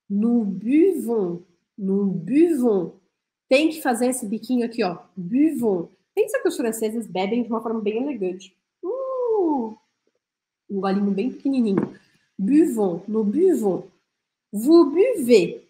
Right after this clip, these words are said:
vous buvez. Ils boivent, elles boivent. Esse é considerado um verbo irregular, por isso que ele tem várias bases diferentes.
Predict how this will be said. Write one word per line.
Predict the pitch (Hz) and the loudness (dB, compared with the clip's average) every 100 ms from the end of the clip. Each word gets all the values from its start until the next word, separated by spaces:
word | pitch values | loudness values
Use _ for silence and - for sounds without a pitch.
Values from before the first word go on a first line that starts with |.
| _ | _
vous | 196 170 202 226 208 | -14 -8 -2 0 0
buvez. | 185 254 403 427 349 214 208 160 - _ _ _ _ _ _ _ _ _ _ _ _ | -2 0 2 2 2 2 2 0 -6 _ _ _ _ _ _ _ _ _ _ _ _
Ils | 277 294 330 302 | 0 4 6 6
boivent, | 196 196 240 285 349 349 233 190 165 - - _ _ _ _ - | 4 0 2 4 4 2 0 -4 -8 -14 -20 _ _ _ _ -2
elles | 233 214 202 185 | 2 4 2 0
boivent. | 160 196 277 349 320 220 185 175 - - _ _ 208 | 2 2 4 4 2 0 -4 -8 -12 -20 _ _ -10
Esse | 214 | -6
é | 285 | -2
considerado | 254 - 233 240 254 | -2 -2 -2 0 0
um | 233 | 0
verbo | 220 226 254 | 0 0 0
irregular, | 247 247 294 226 226 - | 0 2 4 4 2 -2
por | 202 | -2
isso | 240 240 | -2 -2
que | 311 | -2
ele | 302 | -2
tem | 285 269 | 0 0
várias | 233 254 240 | 0 0 0
bases | 196 208 233 220 | 2 2 2 -4
diferentes. | 202 - 240 202 180 - - | -8 -4 0 0 -2 -8 -16